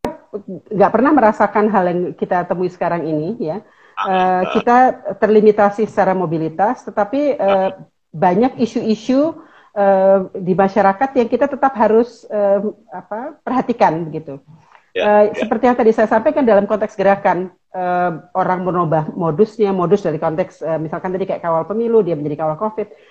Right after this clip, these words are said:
Speaker 1: People have
Speaker 2: Ya.
Speaker 1: to think creatively dan melakukan
Speaker 2: Oke.
Speaker 1: inovasi-inovasi. What can, what can be done gitu ya untuk ease
Speaker 2: Ah.
Speaker 1: the, apa, eh, the issues gitu. Jadi kalau saya rasa secara positif adalah kalau kita sadar bahwa ini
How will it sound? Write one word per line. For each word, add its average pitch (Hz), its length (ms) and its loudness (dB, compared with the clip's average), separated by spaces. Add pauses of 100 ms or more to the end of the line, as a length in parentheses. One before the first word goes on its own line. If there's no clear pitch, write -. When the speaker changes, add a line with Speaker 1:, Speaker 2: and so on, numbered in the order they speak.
(260)
Speaker 1:
People 311 240 2
have 302 240 2
Speaker 2:
Ya. - 120 -18
Speaker 1:
to 285 120 -8
think 302 320 -2
creatively 233 880 0
dan 190 320 0
melakukan 208 400 0
Speaker 2:
Oke. 220 80 2
Speaker 1:
inovasi-inovasi. 202 840 0
What 233 200 0
can, 285 400 2 (480)
what 262 160 -4
can 262 240 2
be 214 80 2
done 170 480 2
gitu 175 240 -8
ya 165 200 -2
untuk 226 360 -2
ease 233 200 0
Speaker 2:
Ah. - 120 -4
Speaker 1:
the, 170 180 -2 (380)
apa, 190 280 -12 (280)
eh, 175 360 -10 (120)
the 185 80 -4
issues 202 480 -4
gitu. 139 320 -14 (720)
Jadi 214 480 2
kalau 202 240 2
saya 214 240 2
rasa 320 300 0 (100)
secara 220 240 0
positif 226 460 -2
adalah 190 420 0 (680)
kalau 294 260 4
kita 294 240 -2
sadar 202 400 4
bahwa 180 300 2
ini 233 100 4